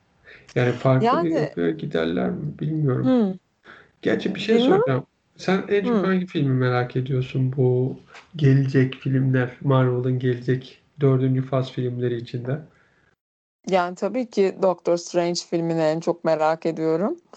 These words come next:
Speaker 2: Ee, yani çoğu şeyin oraya bağlanacağını şimdiden gördüğüm için bir de ayrıca Doctor Strange'in hani yetenekleri zaten hani,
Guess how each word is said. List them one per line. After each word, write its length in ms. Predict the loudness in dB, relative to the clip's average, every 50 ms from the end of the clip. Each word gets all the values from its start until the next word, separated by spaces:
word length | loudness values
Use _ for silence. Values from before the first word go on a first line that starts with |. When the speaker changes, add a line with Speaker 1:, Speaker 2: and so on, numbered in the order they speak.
| -20 -20 -20 -20 -20 _ _ _ -20 -20 _ _ -2
Speaker 2:
Ee, 680 | 0 2 2 2 0 0 0 0 0 0 0 -2 -4 -8 -12 -16 -14 -6 -2
yani 380 | 0 2 2 0 0 -4 -6
çoğu 240 | -4 -2 0 0 0
şeyin 280 | 0 0 0 0 0 2
oraya 460 | 2 2 2 2 2 2 2 2 2
bağlanacağını 720 | 2 2 2 2 0 -2 -6 -4 -2 -2 -2 -2 -4 -6
şimdiden 540 | -8 -8 -8 -6 -4 -2 0 0 0 0 -2
gördüğüm 440 | 0 0 0 0 0 0 0 0 0
için 260 | 0 -2 -4 -4 -2
bir 60 | 0
de 60 | 2 2
ayrıca 360 | 2 2 0 -2 -6 -6 -6
Doctor 320 | -6 -6 -6 _ -4 -4
Strange'in 500 | -4 -2 0 0 0 2 0 -2 -2 0
hani 160 | 0 0 0 0
yetenekleri 540 | -2 -2 0 0 0 0 -2 -2 -2 -2 0
zaten 360 | 2 2 2 2 0 -2 -2
hani, 340 | -2 0 0 0 0 -2 -4